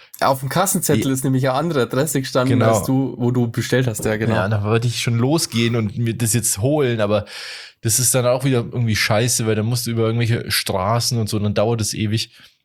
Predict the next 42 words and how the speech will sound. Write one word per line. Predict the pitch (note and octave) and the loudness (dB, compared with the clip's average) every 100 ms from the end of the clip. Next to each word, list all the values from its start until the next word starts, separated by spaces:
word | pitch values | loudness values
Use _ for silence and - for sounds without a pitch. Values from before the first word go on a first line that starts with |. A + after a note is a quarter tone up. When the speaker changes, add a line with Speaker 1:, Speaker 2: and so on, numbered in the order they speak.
| _ | _
Speaker 2:
Ja, | G2+ F#2+ | 0 0
konnte | F#2 G#2+ F#2+ | 2 0 -2
ich | |
zum | - G#2 | -4 -4
Glück | G2 G#2 | -4 -2
noch, | G2+ | -4
sch-, | - - | -4 -8
ich | A#2 | -6
bin | - | -2
schon | C#3 C3 | 0 2
losgegangen, | B2 D#3+ B2+ G#2 G#2+ C3+ C3 | 0 0 -2 0 0 0 0
war, | G#2+ G#2+ - | -2 -2 -2
war | A2+ | -2
schon | A#2 | 0
irgendwie | G#2+ G#2+ G2+ | 0 2 0
so | G2 G2 G2 - _ - | 0 -2 -4 -10 _ -4
fünfzig | A2+ - G2+ | -4 -2 -2
Meter | G2+ G#2 F#2+ | 0 0 0
weit | F#2+ G2 | 0 -2
weg | A2+ | -2
und | G#2+ | -2
dann | G2 G2 - - - - _ | -2 -2 -6 -18 -20 -20 _
konnte | - A2+ | -2 0
ich's | G#2+ | 0
aber | G2+ G2 | 0 0
noch | G2 | -2
stornieren. | - - F#2 G2+ G2 F2 F#2 - - | -4 -6 -2 0 0 -2 -8 -18 -16
Und | F#2 | -8
dann | F2+ F2+ F#2+ - _ | -4 -4 -8 -18 _
hab | F2+ | -6
ich's, | G2 A2+ G#2+ | -2 -2 -4
wollte | G#2 B2 | -2 0
ich's | G#2+ | 2
noch | C3 - | 0 0
mal | D3 | 0
bestellen, | C3 C3 - C3+ C#3 D#3+ - | 0 -2 -2 0 0 -4 -8
aber | - A2+ | -4 -2
diesmal | A2 A2+ | -2 -2
in | A2 | 0
den | A2 | 0
richtigen | A2 C#3 - G2+ F#2+ | 0 -2 -2 -2 0
Mackie. | G2 - A#2+ | -2 -4 -8